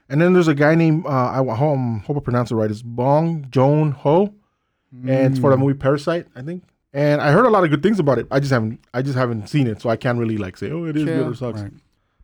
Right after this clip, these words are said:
Speaker 1: There was no women directors in the list.
Speaker 2: Yeah.
Speaker 1: But here's the thing: when I look at that director's list, wh-, who do you really take out of that list? Who didn't? Who, who do you think is not deserving, or who? You know what I'm saying? Who can you say that, "Oh, should have been there"?
Speaker 2: It's
Speaker 1: That
Speaker 2: supposed to be a nomination, I think, isn't it?
Speaker 1: Right.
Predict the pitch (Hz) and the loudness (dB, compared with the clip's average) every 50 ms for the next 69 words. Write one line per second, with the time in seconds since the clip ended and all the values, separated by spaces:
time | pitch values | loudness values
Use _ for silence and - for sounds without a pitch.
0 | _ _ - 135 135 135 135 147 143 147 147 147 135 131 117 127 131 131 - 131 | _ _ -4 0 0 2 4 4 4 4 4 4 2 2 4 2 2 0 -2 -4
1 | 117 117 107 107 107 107 98 - - - - 117 104 92 92 95 _ _ _ - | -4 -4 -4 -2 -2 -4 -6 -8 -12 -20 -18 -16 -16 -16 -16 -18 _ _ _ -14
2 | _ - 190 156 185 226 233 220 202 - - 262 240 180 135 127 - - 156 165 | _ -4 -2 0 2 2 2 2 0 -2 0 0 0 0 0 -4 -2 2 4 4
3 | 175 185 208 202 233 202 180 156 139 143 156 156 156 202 208 - 226 185 160 156 | 6 4 4 4 4 2 2 2 0 2 2 4 4 4 2 0 -2 0 2 2
4 | 151 123 127 - - 147 135 139 170 180 156 - 233 220 233 226 220 220 226 - | 0 0 -2 -8 -14 -6 -2 0 2 2 2 2 2 2 4 4 4 2 0 0
5 | - 208 - 190 180 180 165 165 156 151 151 165 135 - - - _ - 151 139 | 0 -2 0 2 2 2 2 2 2 4 4 4 2 0 -2 -16 _ -6 -6 -2
6 | 135 143 147 147 139 - 156 170 180 180 175 151 - 190 196 208 190 196 190 170 | 2 2 2 2 2 0 0 0 0 0 -2 -4 -2 0 0 2 2 0 -2 -2
7 | 156 160 156 151 147 131 139 147 147 147 160 156 143 135 127 110 110 156 160 165 | 0 0 0 0 0 0 2 2 2 2 0 -2 -2 -2 -2 -2 0 0 0 0
8 | 135 120 _ _ _ _ _ - 156 156 165 160 151 - 170 160 143 - - 180 | 0 -2 _ _ _ _ _ -4 -2 0 0 0 0 -2 -2 -4 -4 -4 -4 -4
9 | 170 - 208 196 156 - 165 156 139 127 117 135 135 123 - - 135 - 117 135 | -2 0 -2 -2 0 2 2 2 2 2 2 0 0 0 0 -2 -2 0 2 2
10 | 131 131 120 110 110 156 127 104 - 160 143 143 165 170 165 160 139 139 131 123 | 2 2 2 0 0 -2 -2 -2 -4 -4 0 2 0 0 0 0 -2 0 0 0
11 | 123 120 117 113 113 131 139 - 135 113 107 - 110 104 107 107 131 139 147 151 | -2 -2 -4 -4 -4 -6 -6 -6 -8 -8 -8 -10 -10 -12 -10 -6 -4 -4 -4 -2
12 | 165 202 240 - 123 | 0 2 2 2 0